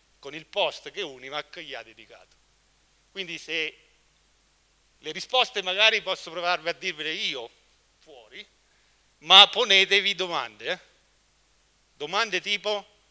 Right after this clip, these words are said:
nucleare sì o nucleare no? Idrogeno? Non ho avuto il tempo per approfondirlo, eh?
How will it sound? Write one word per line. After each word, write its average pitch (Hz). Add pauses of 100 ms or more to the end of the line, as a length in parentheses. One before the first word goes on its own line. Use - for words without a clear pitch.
(500)
nucleare 175
sì 262
o 254
nucleare 180
no? 117 (2250)
Idrogeno? 240 (1000)
Non 165
ho 180
avuto 175
il 165
tempo 143
per 117 (360)
approfondirlo, 120
eh? -